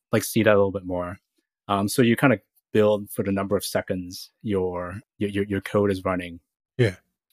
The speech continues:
Speaker 1: But, but aside from that, it, it more or less scales the same way. You have more compute choices. You can actually have,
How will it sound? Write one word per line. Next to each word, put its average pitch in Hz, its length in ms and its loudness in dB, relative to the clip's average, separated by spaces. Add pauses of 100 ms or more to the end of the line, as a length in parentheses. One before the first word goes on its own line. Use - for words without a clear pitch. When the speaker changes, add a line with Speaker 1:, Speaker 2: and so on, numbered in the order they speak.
Speaker 1:
But, 127 140 10
but 135 140 6
aside 160 300 6
from 120 100 4
that, 107 160 6
it, 101 140 -2
it 123 120 -2
more 127 240 8
or 120 40 8
less 104 200 4
scales 101 340 2
the 104 80 -8
same 104 280 0
way. 98 260 2
You 95 140 0
have 95 120 0
more 101 140 0
compute 104 400 -4
choices. 101 560 -2
You 101 60 -8
can 95 100 -6
actually 92 320 -4
have, 90 380 -6